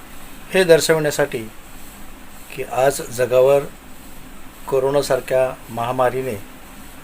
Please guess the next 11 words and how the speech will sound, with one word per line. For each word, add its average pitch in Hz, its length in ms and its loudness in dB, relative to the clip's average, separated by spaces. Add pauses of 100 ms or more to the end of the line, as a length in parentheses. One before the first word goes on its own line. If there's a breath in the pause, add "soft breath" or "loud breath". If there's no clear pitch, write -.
(1400)
आपलं 131 260 4
अधिराज्य 131 500 4
गाजवले. 107 580 -2 (3250)
संपूर्ण 180 380 2
देश 165 380 0 (220)
आज 160 180 6
संकटात 151 560 2
आहे, 107 200 -4 (1400)
पण 135 100 2
या 131 380 6 (880)
कोरोनाने 127 680 -2